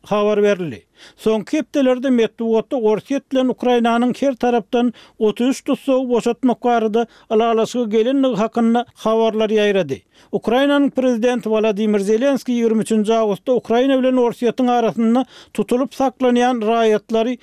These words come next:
alşmak barada geçirilýän gepleşikleriň ýakyn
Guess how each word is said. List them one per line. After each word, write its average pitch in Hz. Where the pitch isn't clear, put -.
alşmak 220
barada 262
geçirilýän 247
gepleşikleriň 233
ýakyn 269